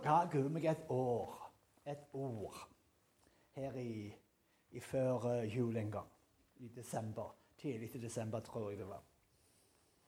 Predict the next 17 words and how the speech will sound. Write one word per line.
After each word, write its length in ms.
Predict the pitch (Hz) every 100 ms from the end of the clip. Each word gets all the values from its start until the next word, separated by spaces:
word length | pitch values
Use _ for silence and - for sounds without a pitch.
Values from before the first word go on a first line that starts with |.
| _ _ -
Eller 300 | 127 123 131
i 120 | 147
slutten 360 | 127 135 - 131
på 160 | 131
november. 500 | 120 110 110 98 92 - -
Men 100 | 123
det, 300 | 127 127 123 - - - 127
de 120 | 127
detaljene 500 | 139 131 120 123 123
betyr 280 | 120 123 123
ingenting. 480 | 110 104 - - - - - - 151 147 143 127 - 135 - - - - - _ _ _ _ _ _ _ _ _ _ _ _ _ _ _ _
Han 160 | - 226
ga 140 | 175 196
meg 140 | 226
dette 220 | 175 139
enkle 320 | 185 135 131 147
ordet, 320 | 151 -